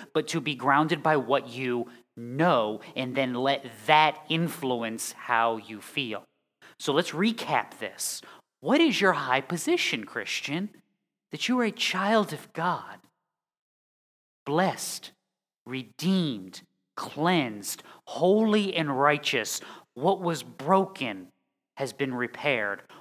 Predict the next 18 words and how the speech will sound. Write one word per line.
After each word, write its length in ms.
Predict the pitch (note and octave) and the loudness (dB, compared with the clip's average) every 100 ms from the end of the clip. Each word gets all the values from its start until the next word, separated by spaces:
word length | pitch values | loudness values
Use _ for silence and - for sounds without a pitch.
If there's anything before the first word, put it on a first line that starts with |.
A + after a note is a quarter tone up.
| - | -8
What 220 | C3 D3+ | -2 0
was 240 | C#3+ C#3 - | 2 0 -2
cast 540 | - C#3+ C3+ - - | -2 0 0 -2 0
out 480 | F3 B2 F#2+ - - _ - | 2 2 0 -10 -14 _ -6
has 180 | B2+ A2 | -6 -6
been 360 | A2 C#3 B2+ | -2 -2 -2
invited 800 | A#2+ A#2+ A2+ - A#2+ A2+ A2 G#2+ - | -6 -12 -10 -2 -2 -2 -8 -10 -12
in. 380 | C#3 C3 G2 F#2 _ - - | -8 -8 -8 -12 _ -20 -8
And 220 | B2+ B2 | -6 -2
by 240 | B2+ B2 B2 | 2 4 2
his 300 | A2+ C#3 A#2+ | -2 -4 -2
mercy 500 | C3 E3+ - F3 D#3+ | 0 0 -2 -4 -4
and 160 | D3 | -4
his 160 | C3+ C3 | -6 -8
grace, 420 | - A#2+ B2 - - | -2 0 0 -4 -12
nothing 1160 | C3+ C3+ D#3+ G3+ A#3 G#3+ - - D#3+ B2+ G2 G2+ _ _ _ _ _ _ _ - | -8 -4 0 4 6 4 2 -6 -4 -4 -8 -18 _ _ _ _ _ _ _ -6
will 160 | A#2+ - | -6 -4
overcome 880 | B2+ A2+ B2+ - - C#3 G#2 F#2+ | -6 -4 -6 -6 -2 0 0 -6